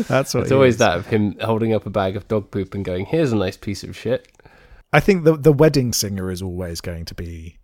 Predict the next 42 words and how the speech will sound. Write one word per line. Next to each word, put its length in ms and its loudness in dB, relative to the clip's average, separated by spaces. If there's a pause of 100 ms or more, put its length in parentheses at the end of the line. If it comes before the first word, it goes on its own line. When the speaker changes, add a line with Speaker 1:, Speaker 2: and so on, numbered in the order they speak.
Speaker 1:
him 320 -8
to 140 -12
me. 380 -16 (640)
Speaker 2:
Yeah, 260 8
Speaker 1:
Um, 80 2
Speaker 2:
yeah, 160 0
I, 20 0
Speaker 1:
I 40 2 (180)
Speaker 2:
I 20 6
Speaker 1:
think, 100 2
Speaker 2:
like 120 4
Speaker 1:
I 40 -6
Speaker 2:
The 60 -2
Speaker 1:
think, 60 -2
Speaker 2:
Wedding 240 -6
Singer. 340 -6
That 200 -4
is 120 -8
Speaker 1:
I 60 -4
think 240 -4
that's 280 -6
the 120 -10
quintessential 720 -8
Adam 200 -10
Sandler 380 -8
movie 280 -10
for 140 -12
me. 280 -14 (340)
Speaker 2:
Yeah. 240 -4
Speaker 1:
Um, 640 -12
but 160 2
who 100 6
knows? 320 8
Maybe, 360 2
maybe 420 -2
Spaceman 640 0
Sandler 460 -6
will 420 -6
be, 260 -4 (160)
be 160 -4
the 100 -6
winner. 360 -4